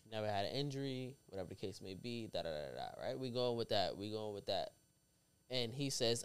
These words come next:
"I'm trying to pick the same type of woman. I'm trying to make sure that my son has strong bones. I'm trying to make sure," not,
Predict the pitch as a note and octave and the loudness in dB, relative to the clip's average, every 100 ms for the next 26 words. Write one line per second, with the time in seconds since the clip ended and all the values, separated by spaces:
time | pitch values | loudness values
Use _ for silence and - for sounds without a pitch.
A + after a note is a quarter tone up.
0 | - A#2 B2 C3 B2 - A2+ - G#2+ - | -4 -6 -2 -2 -2 -2 -4 -2 -6 -2
1 | G#2+ A2 B2 G#2+ F#2+ A#2 F3+ F3 E3+ E3+ | -2 -2 -4 -4 -4 0 2 4 2 0
2 | _ _ _ A#2 - A2+ A2+ A2 G#2 B2 | _ _ _ -8 -2 -2 0 -2 0 0
3 | A2 A2 G#2+ G#2 G2+ F#2+ G2+ F#2 - G2 | 0 0 0 0 2 0 2 0 0 -2
4 | F#2+ A2 C#3+ D#3+ D3+ B2+ A#2 - A#2 F#2+ | -2 6 8 10 8 4 2 0 0 0
5 | F#2 A2 G2+ | -2 -4 -4